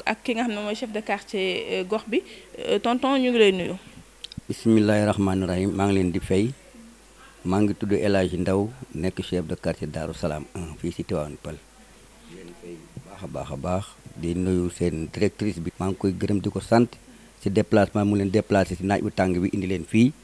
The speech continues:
Speaker 2: Yéen xale yu baax la, ñu ngi leen di sant, ñu ngi leen sant leen gërëm.
Speaker 1: Jërëjëf Ndaw, man sant bi rek moo ma xaw a jaaxal. Boo ma doon wax, euh, ñaata at yow yaa ngi dëkk fii Tivaouane Peulh?
Speaker 2: Man depuis quatre-vingt-dix-sept laa fi ñëw. Quatre-vingt-dix-sept ak léegi defe naa boo ko calculé def na vingt-six ans ren.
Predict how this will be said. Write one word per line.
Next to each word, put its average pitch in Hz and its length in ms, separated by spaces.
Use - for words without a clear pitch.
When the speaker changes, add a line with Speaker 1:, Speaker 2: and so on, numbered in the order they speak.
Speaker 2:
Yéen 98 300
xale 95 180
yu 92 100
baax 98 240
la, 98 80
ñu 98 100
ngi 95 100
leen 92 140
di 87 80
sant, 90 240
ñu 95 60
ngi 92 80
leen 87 100
sant 110 240
leen 95 220
gërëm. 71 220
Speaker 1:
Jërëjëf 240 300
Ndaw, 185 220
man 214 180
sant 247 160
bi 202 100
rek 202 100
moo 202 120
ma 202 80
xaw 190 180
a 185 80
jaaxal. 175 340
Boo 226 120
ma 254 100
doon 240 160
wax, 220 240
euh, 214 140
ñaata 220 300
at 202 120
yow 196 100
yaa 196 140
ngi 196 60
dëkk 190 180
fii 190 140
Tivaouane 165 340
Peulh? 160 100
Speaker 2:
Man 104 220
depuis 110 400
quatre-vingt-dix-sept 101 640
laa 82 180
fi 80 120
ñëw. 82 180
Quatre-vingt-dix-sept 90 640
ak 80 100
léegi 82 240
defe 82 280
naa 82 120
boo 80 180
ko 82 120
calculé 80 240
def - 160
na 82 80
vingt-six 98 420
ans 80 140
ren. 76 160